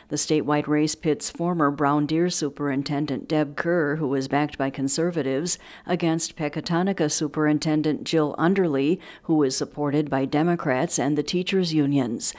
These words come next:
The election is being held April sixth. Underly launched the first attack ad of the campaign last week, and it's airing in T V markets across the state.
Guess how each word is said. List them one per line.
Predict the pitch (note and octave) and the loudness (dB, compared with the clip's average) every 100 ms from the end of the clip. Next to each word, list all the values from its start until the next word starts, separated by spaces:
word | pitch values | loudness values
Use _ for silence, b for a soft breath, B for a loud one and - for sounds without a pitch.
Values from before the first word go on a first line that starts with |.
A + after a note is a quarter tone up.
| B B - | B B 2
The | D#3 | 6
election | C#3+ D3 - D#3 | 6 4 2 2
is | D#3 | 0
being | D3+ D#3 D3+ | 2 2 2
held | D3 C#3+ D3 D#3 - | 0 -2 -2 -2 -4
April | D3+ D3+ D#3 | -4 -2 -2
sixth. | D#3 D3+ A2+ - - - b b b b b | 0 0 0 -2 -8 -8 b b b b b
Underly | G#3 A3 A#3+ A#3 G#3 | 4 8 8 8 6
launched | F#3+ G3+ - - | 4 4 0 -4
the | |
first | F3 - G#3 G#3 | -4 2 2 2
attack | F#3 F#3 D3 D3+ | -2 2 2 2
ad | C#3 C#3 C#3+ | 2 2 2
of | |
the | C#3 | -2
campaign | C#3 D3+ C3+ D#3 D3+ D3+ | 0 2 2 2 4 4
last | C#3+ C3+ C3+ | 4 2 0
week, | C3+ F#3 D#3+ C#3 - b b b | 4 6 8 6 0 b b b
and | - F3+ | 2 4
it's | F3 - | 4 2
airing | - F3+ F#3 F3+ | 2 2 4 2
in | E3 | 0
T | - F#3+ | 0 -2
V | F#3+ A3 | 0 2
markets | F3 C#3 C#3+ - | 2 2 0 -4
across | C#3 D3+ C3+ - | -4 0 0 0
the | A2+ | -4
state. | A2+ - A#2 E2+ - | -4 0 0 -2 -8